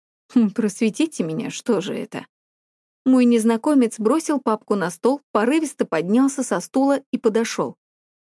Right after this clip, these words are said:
Он приподнял мой подбородок большим и указательным пальцами, долго всматриваясь мне в глаза. Я выдержала его взгляд, хотя жёванный крот — это было непросто. Отпустил, но не отошёл.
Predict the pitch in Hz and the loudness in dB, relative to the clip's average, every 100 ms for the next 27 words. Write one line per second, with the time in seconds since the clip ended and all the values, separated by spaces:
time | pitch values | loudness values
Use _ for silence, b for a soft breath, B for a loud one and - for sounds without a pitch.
0 | _ _ - 254 233 247 247 220 247 247 | _ _ 2 2 4 2 2 4 4 4
1 | 233 226 220 208 220 254 233 202 208 208 | 2 2 2 2 2 2 2 0 0 0
2 | - 240 - 220 214 214 226 220 214 208 | 0 0 2 0 0 0 0 0 0 0
3 | 196 269 277 - 202 185 - _ _ - | -2 -2 -2 -4 -4 -6 -12 _ _ -4
4 | 196 247 311 214 208 220 214 220 220 220 | 2 2 4 2 0 0 0 0 2 2
5 | - 214 190 202 196 190 160 - _ _ | 2 -2 0 0 0 -4 -10 -14 _ _
6 | _ _ _ _ _ 226 220 208 226 202 | _ _ _ _ _ 0 2 2 0 0
7 | 190 196 185 185 190 190 208 208 185 - | -2 -4 -2 -2 -2 -2 0 0 -2 -4
8 | _ _ - 214 - 214 185 220 214 269 | _ _ -8 -6 -4 -4 -4 -2 2 2
9 | 220 220 240 285 262 226 233 240 214 220 | 2 0 2 0 0 0 2 2 4 4
10 | 226 233 202 180 - 185 - _ _ _ | 4 2 0 -2 -6 -10 -10 _ _ _
11 | _ _ _ - - 190 - - 220 269 | _ _ _ -8 -6 -6 -6 -2 0 0
12 | - _ _ 208 196 190 190 185 214 - | -6 _ _ -2 0 0 -2 -2 -4 -6
13 | 170 | -10